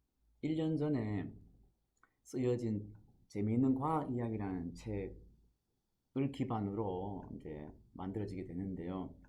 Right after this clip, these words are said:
맨 처음에 제가 쓴 이 재미있는 과학 이야기라는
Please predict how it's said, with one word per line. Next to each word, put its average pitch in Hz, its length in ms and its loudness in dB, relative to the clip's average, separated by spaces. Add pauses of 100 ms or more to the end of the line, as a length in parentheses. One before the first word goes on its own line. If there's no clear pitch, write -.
(640)
맨 127 280 4
처음에 170 340 2
제가 120 260 0
쓴 110 260 -2
이 101 300 -2
재미있는 107 440 2
과학 127 320 0
이야기라는 92 720 -2